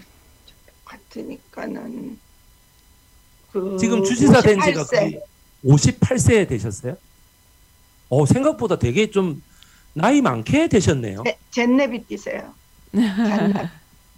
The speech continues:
Speaker 2: 아, 잔나비.
Speaker 3: 네.
Speaker 1: 오십육 년.
Speaker 2: 아, 원숭이.
Speaker 3: <laughs>
Speaker 1: 그리고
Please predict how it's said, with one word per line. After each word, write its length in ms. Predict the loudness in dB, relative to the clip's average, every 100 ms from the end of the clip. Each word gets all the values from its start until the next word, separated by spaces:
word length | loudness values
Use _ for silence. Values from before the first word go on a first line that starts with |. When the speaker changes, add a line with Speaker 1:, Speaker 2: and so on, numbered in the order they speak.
| _ _ _ _ _ -8
Speaker 2:
아, 440 | -4 0 2 2 0
잔나비. 1300 | -4 -6 -4 -2 0 0 0 -4 -10 -12 -12 -12 -10
Speaker 3:
네. 340 | -8 -8 -10 -12 -12
Speaker 1:
오십육 500 | -6 -4 -4 -6 -6 -6
년. 180 | -8 -4
Speaker 2:
아, 120 | 0
원숭이. 920 | 0 4 6 6 2 0 2 4 4 0 -18 -20 -12 -6
Speaker 3:
<laughs> 420 | -6 -6 -10 -14 _ _ _ -16 -10 -10 -8 -10 -12 -16 _ _ _ -8 -8 -4 -6 -6 -12 -16 -20 -20 _ -18
Speaker 1:
그리고 720 | -10 -6 0 2 2 2 0